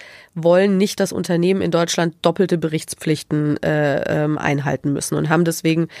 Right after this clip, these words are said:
die Berichtspflichten ausgesetzt, ähm, für das Lieferketten-, äh, Gesetz, ähm, bis dann eben die europäische Regelung kommt und klar ist, wer muss jetzt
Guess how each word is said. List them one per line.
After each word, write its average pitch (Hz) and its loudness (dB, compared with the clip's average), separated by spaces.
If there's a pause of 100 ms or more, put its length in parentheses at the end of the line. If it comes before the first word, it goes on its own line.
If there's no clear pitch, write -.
(340)
die 180 0
Berichtspflichten 202 -2
ausgesetzt, - 0
ähm, 214 2
für - -4
das 208 -4
Lieferketten-, 214 -2
äh, 202 0
Gesetz, 202 -2 (440)
ähm, 180 2
bis 190 -2
dann 180 0
eben 175 0
die 175 -2
europäische 180 -2
Regelung 185 -2
kommt 180 -4
und 156 -8
klar 175 4
ist, 180 -6
wer 160 0
muss 160 -6
jetzt 160 -6